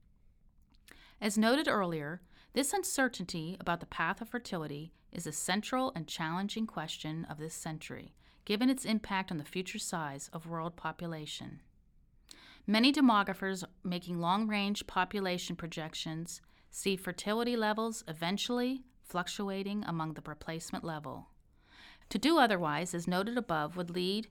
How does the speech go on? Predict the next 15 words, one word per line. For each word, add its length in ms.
in 120
the 60
long 300
term 340
to 140
either 260
extremely 540
large, 440
expanding 540
populations 960
or 100
very 360
small, 520
shrinking 500
populations. 1040